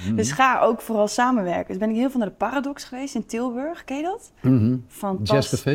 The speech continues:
Speaker 2: ja,
Speaker 1: ja.
Speaker 2: fantastische plek. Heel veel, eh, studenten of, of oud-studenten van het consortium tegengekomen. En daar dan maar dingetjes mee gaan schrijven.
Speaker 1: Mm.
Speaker 2: Ook, ook gasten die toen in een bandje met mij zaten, die nu, weet je wel, de, de grote hits schrijven voor, voor alle Nederlandstalige mensen. Ja, heel,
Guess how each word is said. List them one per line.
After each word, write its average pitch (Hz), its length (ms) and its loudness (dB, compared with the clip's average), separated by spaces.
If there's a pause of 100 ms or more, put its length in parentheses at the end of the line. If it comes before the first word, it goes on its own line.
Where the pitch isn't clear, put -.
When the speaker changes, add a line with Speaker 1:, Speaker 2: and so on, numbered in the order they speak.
Speaker 2:
ja, 170 120 2
Speaker 1:
ja. 117 200 0
Speaker 2:
fantastische 214 540 -4
plek. 196 440 -2 (280)
Heel 233 320 2
veel, 196 460 4
eh, 185 340 0
studenten 196 540 0
of, 185 120 -2
of - 160 -14
oud-studenten 190 520 -2
van 190 80 -6
het 185 100 -10
consortium 220 460 -2
tegengekomen. 185 680 -2 (420)
En 185 220 -4
daar 190 300 8
dan 180 360 2
maar 175 180 -6
dingetjes 190 280 -4
mee - 120 -6
gaan 185 140 -10
schrijven. 208 500 -2
Speaker 1:
Mm. 208 60 0
Speaker 2:
Ook, 196 200 0
ook - 280 -4 (100)
gasten 196 760 0 (160)
die 180 160 -6
toen 226 180 0
in 202 100 2
een 185 60 0
bandje 196 300 2
met 190 80 -4
mij 190 160 0
zaten, 185 300 -2
die 196 140 0
nu, 196 320 2 (320)
weet 190 120 -8
je 202 60 2
wel, 185 100 2
de, 180 120 0
de 180 100 0
grote 190 380 0
hits 190 260 -2
schrijven 175 380 2
voor, - 320 -2
voor - 140 -2
alle 180 380 2
Nederlandstalige 185 760 -2
mensen. - 200 -8
Ja, 220 80 0
heel, 233 420 2